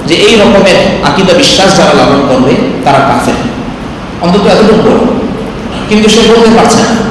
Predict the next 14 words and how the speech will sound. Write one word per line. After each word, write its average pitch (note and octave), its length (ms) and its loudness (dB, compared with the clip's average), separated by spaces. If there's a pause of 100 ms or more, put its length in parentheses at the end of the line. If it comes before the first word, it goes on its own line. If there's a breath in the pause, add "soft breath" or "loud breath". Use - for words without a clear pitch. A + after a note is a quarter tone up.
(800)
সে E3 140 0
সেই E3 140 0
কথাটা F#3 560 2 (280)
বলতে G3 240 2
পারছে - 280 2
না। - 140 -2 (920)
দুনিয়ার F3 320 4
হুকুম C#3 300 4
অনুযায়ী - 400 2 (680)
এই G3 200 2
ব্যক্তির F#3 360 2
উপরেও - 380 2 (520)
উলামায়ে - 480 2
কেরাম - 240 0